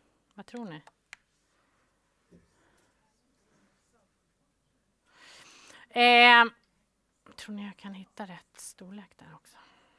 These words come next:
Gud, vad svårt. Tekniken är ju inte min vä-, vän. Jag är inte så teknikintresserad,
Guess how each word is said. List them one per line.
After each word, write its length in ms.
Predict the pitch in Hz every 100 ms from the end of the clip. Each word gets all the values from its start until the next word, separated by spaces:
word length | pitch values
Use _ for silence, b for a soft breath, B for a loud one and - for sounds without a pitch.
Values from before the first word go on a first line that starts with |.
| b b b b b b _ _ _ _ _
Gud, 300 | - - _ -
vad 220 | _ _
svårt. 560 | - _ 214 - - -
Tekniken 720 | 208 - 233 247 220 - 170
är 100 | 160
ju 80 | 160
inte 180 | 160
min 260 | 160 160 151
vä-, 180 | 147 147
vän. 360 | 165 156 165 - B B B B
Jag 80 | 220
är 40 |
inte 140 | 254 -
så 80 |
teknikintresserad, 1160 | 185 202 - 226 - 170 175 - 262 277 185